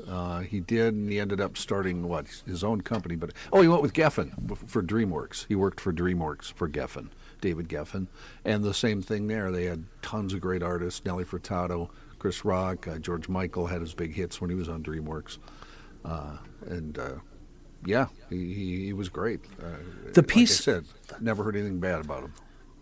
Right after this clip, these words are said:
Speaker 2: The piece in the paper today, far too small, by the way,
Speaker 1: Yeah.
Speaker 2: said that he trusted Prince so much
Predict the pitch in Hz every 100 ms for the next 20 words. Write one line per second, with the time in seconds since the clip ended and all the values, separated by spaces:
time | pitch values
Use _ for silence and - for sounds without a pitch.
0 | - - 190 165 131 - 190 - 156 113
1 | 127 123 135 98 95 85 - - 147 160
2 | 127 - 87 - - 92 82 82 80 78
3 | 80 80 80 - - - - - 76 -
4 | - 165 147 139 113 180 190 - 160 151
5 | 156 143 113 104 - 139 123 - - -
6 | - 120 127 139 135 101 87 -